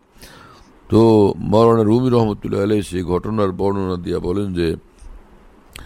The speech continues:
"পীরে চেঙ্গি কায়বুয়াত খাসে খুদা, হাব্বাজা আই জজবে পিনহা হাব্বাজা।" যে সারা জীবন নষ্টামিতে লিপ্ত এই মানুষ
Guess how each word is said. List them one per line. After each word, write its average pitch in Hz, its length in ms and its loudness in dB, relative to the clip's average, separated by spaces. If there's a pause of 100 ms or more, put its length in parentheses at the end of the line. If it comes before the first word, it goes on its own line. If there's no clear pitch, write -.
(460)
"পীরে 110 380 6
চেঙ্গি 117 400 -2
কায়বুয়াত 95 600 2
খাসে 87 420 -2
খুদা, 80 420 -2 (400)
হাব্বাজা 90 800 2
আই 78 160 2
জজবে 82 340 2
পিনহা 90 420 0
হাব্বাজা।" 78 560 -2 (760)
যে 110 220 6
সারা 117 300 4
জীবন 117 440 0
নষ্টামিতে 117 580 -2
লিপ্ত 104 320 -4
এই 98 160 2
মানুষ 95 580 -2